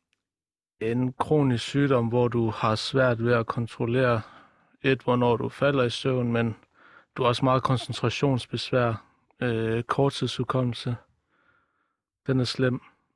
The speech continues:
Så egentlig generelt, øh,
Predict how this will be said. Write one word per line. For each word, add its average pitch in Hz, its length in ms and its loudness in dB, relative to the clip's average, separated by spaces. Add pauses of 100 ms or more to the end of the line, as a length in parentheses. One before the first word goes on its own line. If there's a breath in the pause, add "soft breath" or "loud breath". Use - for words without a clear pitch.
(1120 loud breath)
Så - 120 -2
egentlig 139 260 4
generelt, 127 560 2
øh, 120 600 2